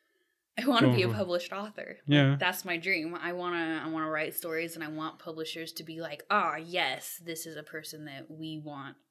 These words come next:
Speaker 1: to have in print that we're willing to invest in." And then I want people to buy <laughs> that book,
Speaker 2: <laughs>
Speaker 1: uh, and have it be successful.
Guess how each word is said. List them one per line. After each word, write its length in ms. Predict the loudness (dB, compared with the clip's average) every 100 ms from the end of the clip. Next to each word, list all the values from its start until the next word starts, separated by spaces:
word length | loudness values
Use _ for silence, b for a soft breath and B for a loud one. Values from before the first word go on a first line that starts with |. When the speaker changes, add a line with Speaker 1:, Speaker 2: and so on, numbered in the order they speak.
| -18
Speaker 1:
to 100 | -10
have 240 | -10 -8
in 100 | -10
print 340 | -6 -6 -6 -12 -14
that 80 |
we're 140 | -10 -8
willing 340 | -8 -8 -10
to 120 | -10
invest 380 | -10 -8 -12 -12
in." 140 | -12 -6
And 180 | 4
then 460 | 8 8 6 2 -4 B B B -6
I 80 | 0
want 240 | 2 2
people 260 | -2 -2 -4
to 60 |
buy 280 | -4 -2 -2 -4
<laughs> 60 |
that 200 | -8 -8 4
book, 240 | 6 8
Speaker 2:
<laughs> 1000 | 8 10 8 6 0 -2 -4 -4 -10 -6
Speaker 1:
uh, 40 | 4
and 400 | 6 8 8 6
have 180 | 4
it 100 | 4
be 120 | 2 -2
successful. 920 | -4 -2 0 2 0 0 2 4